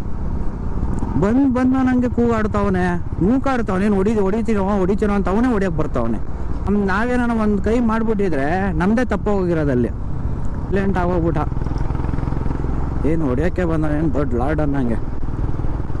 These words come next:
ಏನ್ ಮಾತಾಡಿದ ತಕ್ಷಣ ಎದ್ರುಕೊಂಡ್ಬಿಡ್ತೀವಿ ಅಂತ ಅವರು, ಎದ್ರುಕೊಂಡು ಹೊರ್ಟೋಗ್ಬಿಡ್ತೀವಿ, ಬೈದ್ರೆ ಬೈಸ್ಕೊಂಡು ಹೋಗ್ಬಿಡ್ತೀವಿ, ಅವೆಲ್ಲ ನಡೆಯಲ್ಲ ಗುರು.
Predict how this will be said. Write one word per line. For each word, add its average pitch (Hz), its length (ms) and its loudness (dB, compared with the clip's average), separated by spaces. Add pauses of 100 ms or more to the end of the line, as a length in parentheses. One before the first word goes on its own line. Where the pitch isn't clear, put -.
(140)
ಏನ್ 196 140 2
ಮಾತಾಡಿದ 175 480 0
ತಕ್ಷಣ 160 280 0
ಎದ್ರುಕೊಂಡ್ಬಿಡ್ತೀವಿ 156 800 2
ಅಂತ 147 220 0
ಅವರು, 139 580 2
ಎದ್ರುಕೊಂಡು 156 360 0
ಹೊರ್ಟೋಗ್ಬಿಡ್ತೀವಿ, 143 640 2
ಬೈದ್ರೆ 139 380 2
ಬೈಸ್ಕೊಂಡು 143 420 2
ಹೋಗ್ಬಿಡ್ತೀವಿ, 139 640 0 (1080)
ಅವೆಲ್ಲ 147 360 2
ನಡೆಯಲ್ಲ 170 460 0
ಗುರು. 175 560 0